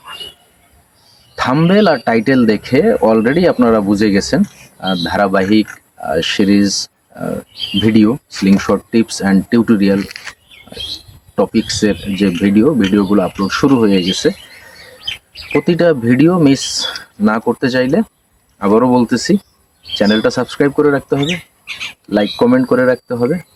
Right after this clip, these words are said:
বেল আইকনটা on করে রাখতে হবে। আর যাদের আগেই সাবস্ক্রাইব করা আছে তাদেরকে অসংখ্য ধন্যবাদ সাথে থাকার জন্য,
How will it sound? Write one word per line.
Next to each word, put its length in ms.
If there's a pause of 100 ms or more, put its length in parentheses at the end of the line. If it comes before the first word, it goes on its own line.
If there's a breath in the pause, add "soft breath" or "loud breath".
(120)
বেল 240
আইকনটা 340
on 220
করে 220
রাখতে 280
হবে। 180 (920)
আর 140
যাদের 420 (1000)
আগেই 280
সাবস্ক্রাইব 480 (100)
করা 220
আছে 260 (140)
তাদেরকে 440 (1000)
অসংখ্য 640
ধন্যবাদ 420 (840)
সাথে 300
থাকার 300
জন্য, 320